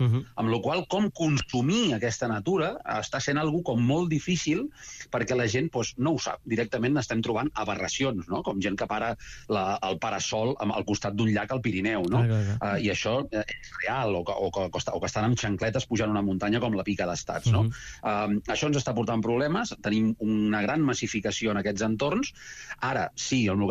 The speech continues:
Speaker 2: en resposta exacta a la pregunta, no?, de tota aquesta d'èxode de la, del món ru-, de la gent del món urbà cap a lo rural, és molt probable que continuï,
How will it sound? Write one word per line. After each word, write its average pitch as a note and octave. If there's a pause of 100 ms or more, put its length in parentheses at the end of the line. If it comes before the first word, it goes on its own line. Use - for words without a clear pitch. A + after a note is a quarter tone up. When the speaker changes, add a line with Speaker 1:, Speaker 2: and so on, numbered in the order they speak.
(140)
Speaker 2:
en G#2
resposta G#2
exacta A2+
a -
la G2+
pregunta, G2+
no?, B2
de D3+
tota B2+
aquesta G#2
d'èxode G#2
de F#2
la, F#2
del F#2+
món A#2+
ru-, A#2
de F2+
la F2+
gent B2
del B2+
món A#2
urbà A2
cap F#2+
a G2
lo F#2+
rural, B2 (520)
és C#3+
molt C#3+
probable B2
que G#2
continuï, A#2